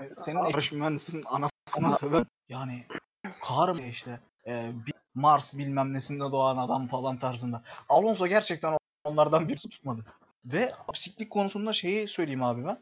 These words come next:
Speaker 1: Mesela
Speaker 2: Yani
Speaker 1: Esi Alonso
Speaker 2: toplarına bak. Bir de şimdi baktığın zaman bir şeyi hissediyorsun. Lan harbiden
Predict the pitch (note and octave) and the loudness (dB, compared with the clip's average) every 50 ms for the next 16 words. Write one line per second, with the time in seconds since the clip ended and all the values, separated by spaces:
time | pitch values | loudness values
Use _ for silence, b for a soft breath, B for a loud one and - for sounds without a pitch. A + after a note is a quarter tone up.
0 | _ _ - - E3+ E3 - - E3+ D#3+ D#3+ D#3+ - E3+ D#3 D#3 E3 E3+ - - | _ _ -2 0 2 4 10 12 12 12 12 12 10 4 4 4 6 6 10 10
1 | D#3+ F3+ G3+ G3+ F#3 - - - - B2 C#3 C3+ - D3 D3 D3 C#3 C#3+ C#3+ D3 | 12 12 12 12 10 8 8 4 6 6 8 8 10 10 12 12 12 12 12 12
2 | - G#3 A#3 B3 A3+ A3+ G3 G3+ A3+ - - - _ - _ _ _ _ - B2+ | 10 12 12 12 12 12 12 12 12 12 6 -2 _ -20 _ _ _ _ 8 10
3 | D#3 D#3 - - - - - D#3+ D3+ E3 E3+ D3+ D#3+ D#3 - - - E3+ D#3 F3+ | 10 10 10 6 -2 4 12 12 12 12 12 12 10 6 8 10 10 12 12 12
4 | D#3+ C3+ - - A2 F#2 E2 - _ _ _ _ _ _ _ _ _ _ _ _ | 12 12 10 4 0 0 0 -4 _ _ _ _ _ _ _ _ _ _ _ _
5 | _ _ _ _ _ - A2 G2+ - - C3 C#3+ D#3+ D#3+ D#3 D3+ C3+ C3+ C#3 C#3+ | _ _ _ _ _ 6 6 6 10 12 12 12 12 12 12 12 12 12 12 10
6 | - | 6